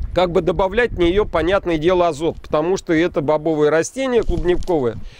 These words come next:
Овес сам по себе почву не очень у-, улучшает, он именно борется, будем говорить, с сорняками. А вика еще улучшает и почву. По-, а мы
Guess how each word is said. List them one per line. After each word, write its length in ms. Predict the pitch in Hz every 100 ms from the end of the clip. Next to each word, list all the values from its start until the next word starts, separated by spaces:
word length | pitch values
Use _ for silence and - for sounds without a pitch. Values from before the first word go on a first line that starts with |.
| - - -
Овес 340 | 156 190 247
сам 220 | - 214 190
по 80 |
себе 300 | 196 208 196
почву 380 | 190 226 214 -
не 140 | 170 220
очень 300 | 277 - 214
у-, 220 | 190 196
улучшает, 680 | 190 185 190 - 147 127 208
он 180 | 262 233
именно 340 | 240 233 190
борется, 920 | 143 196 208 - 175 151 135 123 113 -
будем 340 | 123 156 175 151
говорить, 280 | 156 165 165
с 60 |
сорняками. 640 | 170 170 175 - 135 104 98 - - -
А 140 | 147
вика 340 | 190 302 - 185
еще 500 | 147 - 247 254 -
улучшает 580 | 160 160 160 196 208 -
и 40 |
почву. 520 | 185 175 156 - 107 98 -
По-, 100 | 147
а 240 | 143 156
мы 300 | 185 302 294